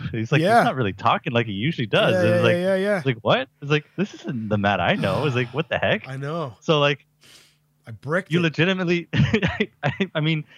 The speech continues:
Speaker 1: I also heard, I don't really know, but, like, I also heard you won just because of some kind of weird thing. You passed the,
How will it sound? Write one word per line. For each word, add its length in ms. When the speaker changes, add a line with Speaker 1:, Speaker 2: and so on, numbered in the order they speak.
Speaker 1:
I 80
also 280
heard, 300
I 80
don't 180
really 220
know, 300
but, 220
like, 160
I 100
also 280
heard 240
you 100
won 400
just 200
because 300
of 140
some 260
kind 220
of 140
weird 380
thing. 280
You 120
passed 420
the, 300